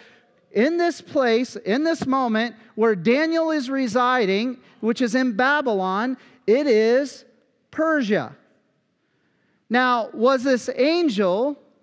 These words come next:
fighting some offspring of the king of Persia? Was this king of Persia that is referenced a few phrases later in verse thirteen, was that indeed the king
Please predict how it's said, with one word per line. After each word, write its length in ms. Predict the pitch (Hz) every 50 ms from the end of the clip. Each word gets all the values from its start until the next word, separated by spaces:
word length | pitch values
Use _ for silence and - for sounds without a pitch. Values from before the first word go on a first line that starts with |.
| _ _ _ _ _ _ _ _
fighting 520 | - - 254 277 311 311 294 294 277 262
some 500 | - - - - 285 285 302 302 285 269
offspring 1040 | 233 - 180 233 269 302 294 - - - - 185 185 190 202 214 240 269 269 262 - _ _ _ _ _ _ _ _ _ -
of 260 | 202 220 247 247 214
the 100 | 233 226
king 720 | - - - - 294 302 285 247 233 226 233 247 247 240 - _ -
of 180 | 214 220 214
Persia? 520 | - 277 269 262 233 208 180 151 120 - - _ _ _ _ _ _ _ _ _ _ _ _ _ _ _ _ _ _ _ _ _ _ _ _ _ _ _ _ _ _ _ _ _ -
Was 260 | 226 262 302 302 247
this 240 | 294 302 277 220 -
king 560 | - - - 339 349 349 349 339 339 320 285
of 280 | 262 254 247 240 220 247
Persia 720 | - 311 349 339 330 294 214 214 214 208 214 226 254 240 - - - -
that 120 | 262 247
is 220 | 254 254 240 - 254 202 - -
referenced 560 | - 220 240 262 - - 277 269 269 - - 254
a 60 | 226
few 260 | - - 269 269 262
phrases 580 | 262 - 254 247 247 247 208 240 226 196 196 247
later 520 | 262 302 302 294 269 240 233 247 277 254 - - - -
in 140 | 226 220
verse 240 | 196 220 220 214 -
thirteen, 600 | - 208 202 202 - - 233 226 247 262 254 220 - - _ _ -
was 300 | 208 226 247 254 220 202
that 240 | 247 233 240 254
indeed 460 | 254 254 254 226 180 226 247 262 220 214
the 100 | 262 254
king 800 | - - - - - 302 349 349 311 262 226 233 254 277 302 269